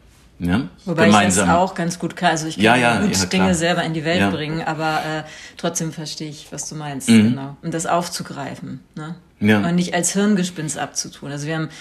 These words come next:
Speaker 2: viele Kollegen und Kolleginnen, oder nee, Kolleginnen eher, äh, auch in der Ausbildung, äh, gehabt, wo die gesagt haben, „Ah, ich wünschte, mein Mann hätte so viel Verständnis, der versteht überhaupt nicht Yoga, der findet es auch, der weiß nicht, was ich da mache, der möchte lieber“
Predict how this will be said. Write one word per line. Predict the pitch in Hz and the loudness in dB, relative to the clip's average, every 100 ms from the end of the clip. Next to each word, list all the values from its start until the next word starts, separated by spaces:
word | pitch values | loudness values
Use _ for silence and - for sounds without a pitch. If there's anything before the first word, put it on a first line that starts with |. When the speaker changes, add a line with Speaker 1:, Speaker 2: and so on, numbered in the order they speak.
| - - - - | -18 -18 -18 -14
Speaker 2:
viele | - 185 180 | -6 0 2
Kollegen | 190 175 160 170 185 | 2 0 2 2 2
und | 165 | 0
Kolleginnen, | 165 165 151 170 160 175 190 214 | -4 -4 -2 -2 -2 0 0 0
oder | 196 147 | -2 -2
nee, | 160 175 | 0 -2
Kolleginnen | 160 156 156 151 180 202 156 | -2 -6 -6 -2 0 0 -2
eher, | 139 139 135 - - - | -4 -6 -6 -14 -18 -10
äh, | 160 156 | -6 -4
auch | - - | -4 -4
in | 160 | -4
der | 160 165 | -2 0
Ausbildung, | 180 - 175 170 165 160 | -2 -2 -4 -2 -2 -4
äh, | - 165 | -4 -6
gehabt, | 156 156 160 - - 139 | -4 -6 -8 -8 -12 -10
wo | 151 156 | -8 -6
die | 147 160 | -6 -6
gesagt | 151 151 170 | -6 -6 -6
haben, | 160 | -6
„Ah, | 156 | -6
ich | 151 | -6
wünschte, | 175 180 180 | -4 -4 -4
mein | 165 165 | -4 -4
Mann | 156 160 165 - - | -4 -4 -6 -12 -6
hätte | 185 | -4
so | 180 180 | -2 -2
viel | 180 | -2
Verständnis, | 180 180 - 185 214 165 160 | -4 -4 0 0 0 -4 -4
der | 170 | -4
versteht | 165 - 175 175 | -6 -4 -4 -4
überhaupt | 165 156 156 | -4 -4 -4
nicht | 156 147 - | -6 -6 -8
Yoga, | 160 147 180 180 156 | -8 -4 0 0 -2
der | 156 147 - - - | -4 -6 -10 -14 -14
findet | - 160 151 | -8 -6 -4
es | - | -4
auch, | 175 - - | -6 -10 -10
der | 160 160 | -6 -4
weiß | - | -2
nicht, | 165 143 | -2 -4
was | 147 | -4
ich | - | -2
da | 147 | -2
mache, | 151 151 160 | -2 -4 -2
der | 165 160 - - - | 0 0 -4 -14 -8
möchte | 170 175 | -6 -4
lieber“ | 180 170 165 160 | -2 2 2 0